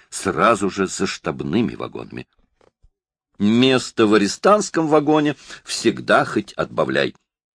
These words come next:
Швейк не мог удержаться, чтобы, замахав фуражкой, не крикнуть в толпу: «Наздар!» Это подействовало очень сильно. Приветствие было громко подхвачено всей толпой.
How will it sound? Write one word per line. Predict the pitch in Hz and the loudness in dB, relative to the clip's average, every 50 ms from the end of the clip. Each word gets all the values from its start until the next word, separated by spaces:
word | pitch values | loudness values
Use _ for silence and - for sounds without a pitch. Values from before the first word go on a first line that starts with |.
| _ _ _ _ _ _ _ - - - | _ _ _ _ _ _ _ -20 -20 -14
Швейк | - - - 82 87 101 95 87 - - - - _ _ _ _ | -12 -10 -4 0 2 2 2 2 0 -6 -16 -20 _ _ _ _
не | 73 73 80 92 | -8 -4 -2 -2
мог | 95 87 - - - | 0 -2 -2 -6 -10
удержаться, | - - - 67 - - - - 147 160 - - - - 80 71 - - - - - | -14 -10 -10 -10 -10 -8 -6 -2 -2 -2 -2 -2 -6 -8 -8 -8 -8 -10 -18 -20 -12
чтобы, | - - - 110 98 98 95 80 69 - - | -12 -4 -2 -2 0 2 0 0 0 -2 -8
замахав | - - 92 85 85 82 - - 98 92 - | -10 -6 -4 -2 -2 -2 0 2 0 0 0
фуражкой, | - - - 76 92 110 120 - - - - 113 | -4 -10 -6 0 2 2 2 2 -2 -4 -4 -4
не | 113 95 73 | -2 -4 -6
крикнуть | - - - 87 92 - - 78 80 - | -8 -8 -8 -8 -8 -8 -8 -8 -8 -8
в | - - | -8 -12
толпу: | - - 73 71 64 - - 123 123 - _ _ _ _ _ _ _ | -8 -6 -6 -6 -8 -4 -4 -4 -4 -4 _ _ _ _ _ _ _
«Наздар!» | - - 80 85 78 - 64 65 58 - - 151 220 110 107 - - - - - _ _ _ _ _ _ _ _ _ _ _ _ _ _ _ _ _ _ _ _ _ _ _ _ _ _ _ | -8 -6 -4 -4 -4 -6 -10 -12 -2 2 2 4 4 2 0 -2 -4 -8 -10 -14 _ _ _ _ _ _ _ _ _ _ _ _ _ _ _ _ _ _ _ _ _ _ _ _ _ _ _
Это | - 95 107 104 - - 80 | -6 -4 -4 -4 -6 -8 -10
подействовало | - _ - - - 98 117 139 143 127 - - - 104 107 101 104 107 - _ | -10 _ -12 -12 -4 -2 0 0 0 -2 -8 -10 -8 -6 -4 -4 -4 -6 -6 _
очень | - 78 67 - - 76 - | -6 -6 -6 -6 -10 -14 -14
сильно. | - - - 65 64 58 57 60 - _ _ _ - - - _ | -16 -16 -16 -16 -14 -14 -16 -16 -18 _ _ _ -20 -20 -2 _
Приветствие | 117 113 110 107 95 - - - 87 82 78 | 4 6 6 6 4 2 -2 -2 -2 0 0
было | 71 82 78 76 69 | 2 0 0 0 -2
громко | 60 64 65 80 - 110 110 - - - - | -4 -6 -6 0 2 2 2 2 -2 -8 -10
подхвачено | - - 69 - - - 101 135 151 - - 131 120 123 117 | -8 -8 -8 -8 -2 2 2 2 2 2 0 -6 -6 -6 -8
всей | - - - 73 78 | -10 -6 -6 -6 -6
толпой. | - 78 71 67 - - 71 64 55 | -4 -6 -8 -6 -6 -6 -8 -8 -8